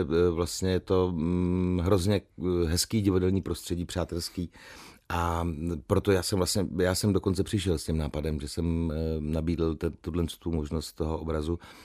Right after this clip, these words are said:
a pan ředitel a vlastně všichni kolem, eh, odsouhlasili na schůzi, že, že by to bylo prima. Takže to vypadá, že i my jsme, eh, možná malým přínosem pro divadlo.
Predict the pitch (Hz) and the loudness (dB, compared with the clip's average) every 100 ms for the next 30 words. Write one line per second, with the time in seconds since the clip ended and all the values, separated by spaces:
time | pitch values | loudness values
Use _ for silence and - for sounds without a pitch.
0 | - - 73 82 78 78 78 - 82 76 | -14 -8 -4 -2 0 -2 -4 -2 -2 -2
1 | - 78 - - 82 - 76 78 78 73 | -4 -8 -8 -8 -8 -4 -2 -2 -2 -2
2 | 73 67 64 67 65 - - - 82 69 | -4 -6 -8 -10 -8 -10 -12 -8 -6 -4
3 | 69 - 76 71 73 - 80 78 76 65 | -6 -4 -4 -4 -6 -8 -6 -4 -6 -8
4 | 60 76 73 76 71 73 69 65 69 - | -10 -8 -8 -6 -6 -6 -8 -8 -10 -12
5 | - - - - 73 64 71 76 67 76 | -20 -20 -20 -6 -6 -4 -4 -4 -2 -2
6 | 73 85 104 87 85 85 82 - - 76 | -2 -2 -2 0 2 0 -2 -8 -8 -2
7 | 73 71 67 60 65 60 62 64 58 58 | -2 -2 -6 -8 -8 -10 -10 -12 -12 -14
8 | - - - 80 71 - - - _ _ | -14 -14 -8 -6 -6 -10 -16 -20 _ _
9 | - - - - - _ _ _ 82 78 | -20 -16 -14 -16 -18 _ _ _ -2 0
10 | 80 - 71 71 - 73 69 - 82 80 | -2 -4 -6 -6 -6 -8 -8 0 2 2
11 | 69 76 - | 0 -4 -4